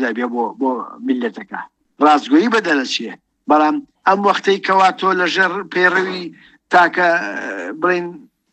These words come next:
حیزبێکە بچیتە سەر شوێنی و تەوجیهەکەوە و لە تەوجیهاتا ئیش بکەی، تۆ ناتوانی حڕیەت بەکاربێنی بۆ ئازادی و شتەکانە، تابلۆکانە. من ئەو کاتە شانازی پێوەکەم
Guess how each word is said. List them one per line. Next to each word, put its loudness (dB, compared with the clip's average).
حیزبێکە 2
بچیتە -2
سەر 2
شوێنی 0
و -6
تەوجیهەکەوە 0
و -2
لە 0
تەوجیهاتا 2
ئیش 2
بکەی، 0
تۆ 6
ناتوانی 2
حڕیەت 2
بەکاربێنی 0
بۆ 0
ئازادی -4
و -10
شتەکانە، -2
تابلۆکانە. -2
من 6
ئەو 4
کاتە 2
شانازی 2
پێوەکەم 2